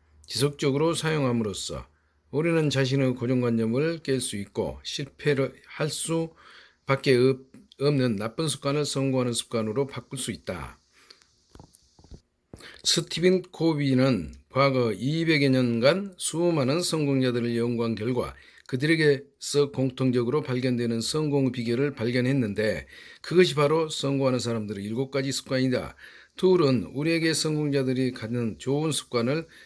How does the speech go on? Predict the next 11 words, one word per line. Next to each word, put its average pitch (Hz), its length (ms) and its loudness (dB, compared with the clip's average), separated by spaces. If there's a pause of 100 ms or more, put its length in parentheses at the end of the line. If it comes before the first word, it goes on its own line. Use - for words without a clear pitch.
(100)
갖도록 123 440 -2
도와준다는 127 800 2 (1000)
점에서 117 640 0 (160)
매우 156 340 4
중요한 135 440 0
수단임에 123 920 -2
틀림이 143 560 -4 (180)
없다. - 520 -12
틀림없다. 139 600 -4
시스템의 135 680 -2
기능. 131 380 0